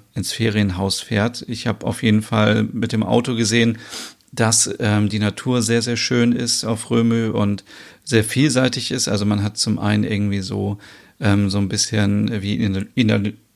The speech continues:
in der Lüneburger Heide so, ähm, die, die Natur und man hat den Strand und man hat dann aber auch wieder so ein bisschen, ja, jetzt kein Wald, aber so ein bisschen, ähm, Gehölz und, ähm, ja.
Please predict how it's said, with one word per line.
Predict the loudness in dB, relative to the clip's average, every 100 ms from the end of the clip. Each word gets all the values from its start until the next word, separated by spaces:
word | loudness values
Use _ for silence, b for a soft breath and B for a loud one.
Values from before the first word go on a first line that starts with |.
| _
in | 0
der | 2 2
Lüneburger | 2 0 0 2 2 2
Heide | 2 2 2 0
so, | -2 -2 0 0
ähm, | 0 0 -2
die, | -2 -4 -4 B B B B -2
die | 0
Natur | 2 0 0 4 4
und | 2 0 0
man | -2
hat | 0 0
den | -2
Strand | -2 -2 0 2 0 -2
und | 0
man | 0 0
hat | -2 -4
dann | -2 -2
aber | -2 -2
auch | -4 -2
wieder | -2
so | -2 -2
ein | -2
bisschen, | -4 -2 2 2 2 B B B B B _
ja, | 0 2 4
jetzt | 2 0
kein | 2 2 4
Wald, | 2 2 0 0
aber | 0 0
so | 2
ein | 0
bisschen, | -2 -4 0 2 2 2 -4 b b b b -6
ähm, | 0 2 2
Gehölz | 0 0 2 2 0 -2 -2
und, | 2 2 0 -4 -12 -14 _ -10
ähm, | -6 -4 -2 -2 -4 -6 -12 _ _ _ _ _ -20 _ -20 -20 _
ja. | -6 -4